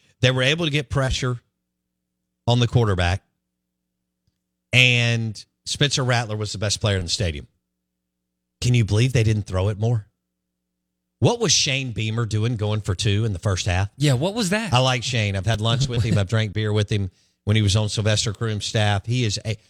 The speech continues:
Speaker 1: like, he is one of the nicest guys. Do I think he's,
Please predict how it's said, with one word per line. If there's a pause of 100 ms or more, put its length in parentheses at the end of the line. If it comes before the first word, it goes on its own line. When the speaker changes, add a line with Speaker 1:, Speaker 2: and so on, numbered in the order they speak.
(100)
Speaker 1:
like,
he
is
one
of
the
nicest (480)
guys. (1300)
Do
I
think (260)
he's,